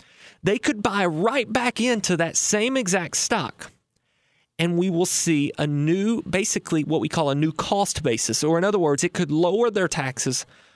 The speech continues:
for future gains. Now, that's getting into the weeds just a little bit, and that's not my intention here. But my intention is to tell you that just because the market moves down one day,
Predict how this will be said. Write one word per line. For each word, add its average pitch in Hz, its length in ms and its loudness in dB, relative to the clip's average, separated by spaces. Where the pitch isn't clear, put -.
for 147 140 -2
future - 400 -2
gains. 101 500 -6
Now, 156 220 -2
that's 208 200 0
getting 254 320 0
into 220 180 0
the 190 100 0
weeds 156 360 0
just 220 300 0
a 226 60 2
little 180 240 0
bit, - 220 -6
and 135 140 -4
that's 175 180 -2
not 214 120 -2
my 196 140 2
intention 156 440 -2
here. - 240 -8
But 170 120 -2
my 196 160 2
intention 202 500 0
is 139 220 2
to 165 140 0
tell 233 280 2
you 147 160 2
that 131 160 -2
just 214 200 0
because 269 360 0
the 196 100 0
market 180 380 2
moves 156 280 2
down 165 420 0
one 185 200 2
day, 113 280 0